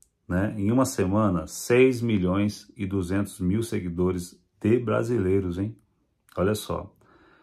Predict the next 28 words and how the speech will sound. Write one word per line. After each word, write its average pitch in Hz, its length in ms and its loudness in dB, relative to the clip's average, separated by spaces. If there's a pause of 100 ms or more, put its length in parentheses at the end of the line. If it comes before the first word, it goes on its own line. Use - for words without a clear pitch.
(220)
Porque 90 240 -4
o 107 140 6
cara 98 640 4 (240)
reconheceu 120 1000 2 (640)
a, 85 840 -6
a, 87 60 -10
a - 20 -10
grande 113 380 4
massa 101 480 4
de 104 100 -2
pessoas 101 480 0
que - 100 -8
eu 110 60 4
admiro 95 400 2
aqui 87 160 -6
no 87 100 -2
Brasil. 76 520 -8 (1300)
Só - 240 -2
reconheceu. 123 760 -2 (1080)
Olha 117 240 2
o 101 160 -4
tanto 143 360 0
de 135 100 -2
bênção 101 460 2
que - 80 -18
esse 98 160 -10
cara 87 240 -4
ganhou. 82 400 -6